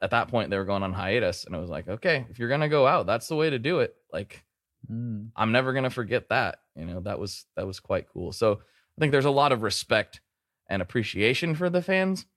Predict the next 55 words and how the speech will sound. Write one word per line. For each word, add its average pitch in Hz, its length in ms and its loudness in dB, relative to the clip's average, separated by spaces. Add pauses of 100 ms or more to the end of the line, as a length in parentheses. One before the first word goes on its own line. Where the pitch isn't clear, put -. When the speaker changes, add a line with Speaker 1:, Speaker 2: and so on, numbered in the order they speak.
(220)
Speaker 1:
but 113 160 0
they're 120 80 2
not 120 240 0
necessarily 107 580 0
the 98 100 -4
most 92 260 -4
interactive 85 500 -6
with 85 160 -10
the 76 80 -12
crowd. 71 400 -8 (380)
Speaker 2:
Mm. 107 320 -4 (720)
That's 214 240 -2
fair. 147 420 -2
I 143 100 -2
mean, 135 240 -4 (440)
to - 100 -18
be 143 60 -4
honest, 160 220 -4
that's 113 160 -8
kind 127 480 -8
of 107 100 -8 (180)
my 107 200 -2
preferred 110 440 -6
show, 127 380 -2 (640)
is 107 180 -6
one 120 160 2
Speaker 1:
Mm-hmm. 113 80 2
Speaker 2:
where, 107 180 2
like, 104 320 -2
maybe 120 220 -4
they'll 110 120 0
have 110 140 -4
a 104 40 -2
little 107 240 -2
bit - 160 -6
of - 80 -14
fun. 110 220 -4
They 104 80 -4
might, 101 200 -6 (140)
you 107 100 -12
know, 87 260 -10 (140)
make 98 160 -8
a 95 40 -16
joke 101 300 -4
or 95 80 -10
say 92 380 -6 (420)
thank 98 340 -8
you 95 220 -2
or 95 80 -4
just, - 260 -12
you 139 140 -4
know, 98 60 -2
some 127 320 0
sort 104 340 -2
of - 120 -16